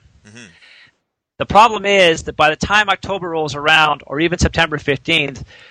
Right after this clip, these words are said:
Speaker 2: the buyers had this problem on their radar screen for a while. They found a way to solve the problem. The best salespeople, when someone says, "I'm not looking at, it's on my list," they know that's the best opportunity they have. There is no competition.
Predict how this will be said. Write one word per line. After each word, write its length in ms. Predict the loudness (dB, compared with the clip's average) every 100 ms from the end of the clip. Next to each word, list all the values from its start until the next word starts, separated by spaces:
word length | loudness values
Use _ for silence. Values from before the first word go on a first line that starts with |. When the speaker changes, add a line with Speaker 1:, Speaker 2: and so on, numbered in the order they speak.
| _
Speaker 2:
the 80 | -8
buyers 400 | 2 4 4 2
had 280 | 2 0 0
this 100 | -10
problem 680 | -8 0 2 2 0 -2 -4
on 120 | -6
their 160 | -6 -8
radar 400 | -2 0 0 -2
screen 360 | -6 -6 -8
for 140 | -8 -6
a 60 |
while. 400 | 2 4 4 0 _ _ _
They 140 | 0 2
found 320 | 2 0 2
a 40 |
way 140 | 0 -2
to 80 | 0
solve 340 | 4 4 4
the 80 | -2
problem. 460 | 2 2 2 -6 -14 _ -2
The 100 | -2
best 460 | -2 2 4 4 4
salespeople, 720 | 2 0 -4 -4 -2 -2 -4
when 160 | -6 -4
someone 380 | 0 0 0 0
says, 320 | 2 2 0 0
"I'm 160 | 0
not 180 | 2 0
looking 340 | 0 -6 -2 -4
at, 120 | -4 _ _ _
it's 100 | -4
on 300 | -2 -2 -4
my 120 | -2
list," 420 | 2 6 6 4 -2 -20 -20 2
they 240 | 4 6
know 240 | 4 0 2
that's 220 | 2 0
the 140 | -8
best 440 | -8 0 2 2 -2 -2
opportunity 720 | -2 -4 -8 -8 -8 -4 -2
they 200 | -2 -4
have. 640 | -4 2 4 4 4 0 -8 -20 -12 0
There 180 | 0
is 160 | 0 -8
no 480 | -16 -8 2 4 4
competition. 840 | 0 2 2 2 -4 -2 -2 -6